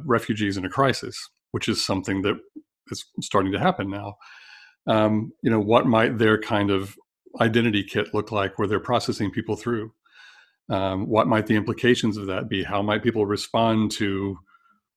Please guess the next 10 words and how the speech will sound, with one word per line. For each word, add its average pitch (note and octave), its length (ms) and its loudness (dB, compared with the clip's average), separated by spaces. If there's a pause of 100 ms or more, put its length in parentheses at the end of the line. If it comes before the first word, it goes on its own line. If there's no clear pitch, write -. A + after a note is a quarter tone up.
(140)
somebody A2 340 2
who's F#2+ 160 -2
not A2+ 260 2
the A2 100 2
Red F#2+ 180 2
Cross A2+ 340 0
doing G2 300 2
this F#2 160 -6
work? A#2 300 -6 (920)
Um, F#2+ 720 -2